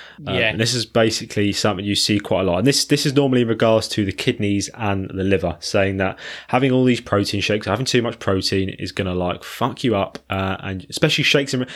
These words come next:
Speaker 1: it,
Speaker 2: Shakes
Speaker 1: if
Speaker 2: in
Speaker 1: they were to have
Speaker 2: particular.
Speaker 1: a st-, yeah, if they were to have steak every, like, for every meal, that'd be fine. But if I was to have a shake with every meal, all them shakes, all them shakes are, they're inherently dangerous, those shakes.
Speaker 2: There was
Speaker 1: Or
Speaker 2: actually a story about this in one of those, um,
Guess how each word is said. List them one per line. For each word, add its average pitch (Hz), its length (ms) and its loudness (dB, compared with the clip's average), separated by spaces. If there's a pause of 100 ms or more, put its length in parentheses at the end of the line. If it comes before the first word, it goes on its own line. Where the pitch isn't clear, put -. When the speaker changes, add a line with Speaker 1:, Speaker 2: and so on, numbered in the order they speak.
(140)
Speaker 1:
it, 160 100 0
Speaker 2:
Shakes 165 360 0
Speaker 1:
if 156 60 -2
Speaker 2:
in - 20 2
Speaker 1:
they 202 100 4
were 202 80 4
to - 100 -2
have 139 200 2
Speaker 2:
particular. 120 160 -2 (320)
Speaker 1:
a 113 80 -8
st-, - 500 -4 (300)
yeah, 147 200 4
if 104 80 2
they 170 100 4
were 180 60 4
to 170 100 0
have 147 120 2
steak 120 340 0
every, 117 300 0
like, 110 280 -2
for - 120 -6
every 120 240 0
meal, 98 400 2
that'd 127 160 0
be 107 60 0
fine. 92 340 0
But 98 60 -6
if 90 100 -2
I 139 40 6
was 143 120 2
to 135 60 0
have 120 60 0
a 117 40 -4
shake 143 280 0
with 117 80 -4
every 90 120 0
meal, 90 160 -2
all 110 180 -4
them 101 140 -2
shakes, 98 360 0
all 101 100 -2
them 98 100 0
shakes 107 340 0
are, 98 140 0
they're - 160 0
inherently 107 340 0
dangerous, 104 440 0
those 95 140 -4
shakes. 107 200 -2
Speaker 2:
There 156 100 4
was 151 140 0
Speaker 1:
Or 104 60 0
Speaker 2:
actually 156 720 0
a 131 280 2
story 160 600 2
about 127 300 0
this - 220 -2
in 127 120 -2
one 123 180 0
of 120 80 -6
those, 123 400 2
um, 120 640 2